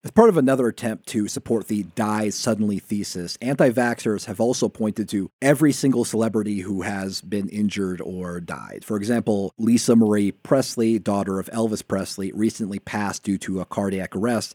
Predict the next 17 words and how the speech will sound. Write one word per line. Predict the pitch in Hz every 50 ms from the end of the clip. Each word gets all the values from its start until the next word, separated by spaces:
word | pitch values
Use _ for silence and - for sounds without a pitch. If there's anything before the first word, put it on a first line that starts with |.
| - -
Of | 139 131 - - - 131 -
course, | - 143 123 113
you | 123 110
had | 117 117 113
a | 113
lot | 110 107 101
of | 92 92
ghouls | 90 104 110 110 107 107 104 101 -
claiming | - - - 101 101 98 101 95 85
baselessly | - - 95 95 90 - - 95 - - 104 101 98 95
that | 85 92 87 -
this | 95 90 -
was | 95 85
due | 82 - 107 104 98
to | - -
the | 95 90
vaccine. | 87 95 87 - - - 101 95 95 92 85 -